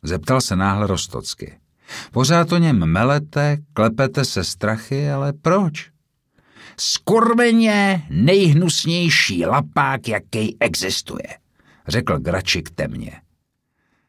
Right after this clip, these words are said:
Ty jsi tam snad byl? Ne. Tak vidíš. Ale slyšel jsem od těch, co pobyt v Lefortovu přežili.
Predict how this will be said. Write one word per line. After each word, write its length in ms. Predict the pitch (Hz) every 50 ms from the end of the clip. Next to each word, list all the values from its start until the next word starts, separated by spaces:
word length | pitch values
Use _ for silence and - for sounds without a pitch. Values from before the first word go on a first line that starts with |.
| _ _ _
Ty 140 | - 90 85
jsi 100 | - -
tam 220 | - 95 95 92
snad 320 | 87 - - 95 95 85 82
byl? 440 | 73 73 69 69 73 85 110 123 - - _ _ _ _ _ _ _ -
Ne. 260 | - - - - - - _ _ _ _ _ _ _ _ _ _ _ _ _
Tak 220 | - 82 80 80 78
vidíš. 560 | 80 110 113 110 87 76 - - - - - _ _ _ _ _ _ _ _ _ - - - - - - -
Ale 240 | - 131 151 165 151
slyšel 460 | - - 160 185 170 - 208 208 208
jsem 240 | - - 190 165 151
od 200 | 156 170 147 156
těch, 360 | - - 196 202 - - -
co 240 | - - - 143 113 - -
pobyt 440 | - 196 196 147 156 202 196 180 147
v 80 | 110 95
Lefortovu 680 | 120 139 147 - 139 127 117 113 110 139 131 131 127
přežili. 600 | 113 - - 92 85 76 80 65 50 50 50 -